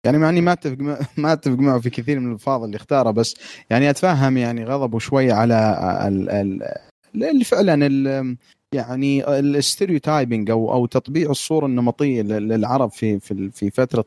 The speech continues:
الثمانينات والتسعينات إلى حتى بداية الألفينات. يعني ت-، ترى قبل فترة قليلة يعني قل الموضوع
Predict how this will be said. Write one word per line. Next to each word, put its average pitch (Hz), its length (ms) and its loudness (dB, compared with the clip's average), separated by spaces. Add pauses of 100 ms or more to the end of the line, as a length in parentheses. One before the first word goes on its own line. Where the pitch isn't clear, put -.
الثمانينات 113 760 0
والتسعينات 113 800 -2 (320)
إلى 349 80 2
حتى 269 220 0
بداية 160 280 0
الألفينات. 127 480 0
يعني 92 500 -4
ت-، - 140 -6 (100)
ترى 127 360 0
قبل 131 300 -2
فترة 147 280 -2
قليلة 123 400 0
يعني 110 200 0
قل 131 260 -2
الموضوع 104 400 0